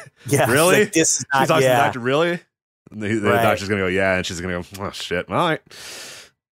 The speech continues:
Speaker 1: And, and you're gonna look up to her with a tear in your eye, Stone Cold Rich Kraetsch, who does not cry. You're gonna cry.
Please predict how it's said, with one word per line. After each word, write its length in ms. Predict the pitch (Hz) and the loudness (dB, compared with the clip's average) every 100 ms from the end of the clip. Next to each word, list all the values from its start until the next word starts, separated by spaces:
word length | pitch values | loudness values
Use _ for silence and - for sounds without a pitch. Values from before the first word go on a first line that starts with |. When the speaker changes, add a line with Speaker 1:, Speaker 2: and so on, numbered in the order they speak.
| _ | _
Speaker 1:
And, 380 | 123 117 117 131 | -2 -2 -4 -2
and 180 | 127 123 | 0 4
you're 180 | 139 | 4
gonna 200 | 139 139 | 4 2
look 240 | 131 135 135 | 2 2 2
up 200 | 131 - | 2 2
to 100 | 131 | 0
her 200 | 131 127 | 2 2
with 180 | 117 - | 0 -4
a 60 | 107 | -6
tear 320 | - 127 127 | -4 -2 0
in 100 | 131 | 0
your 140 | 127 | 2
eye, 340 | 117 113 110 98 | 2 2 0 0
Stone 360 | - 135 123 127 | -2 0 0 0
Cold 260 | 127 117 | 0 2
Rich 200 | 120 - | -2 -4
Kraetsch, 260 | - 113 - | -2 -2 -2
who 80 | 101 | -4
does 240 | 117 113 | -2 0
not 200 | 117 107 | -2 -2
cry. 240 | - 110 | 0 2
You're 120 | 110 139 | 2 0
gonna 200 | 147 120 | -2 0
cry. 360 | 131 113 98 | 2 2 0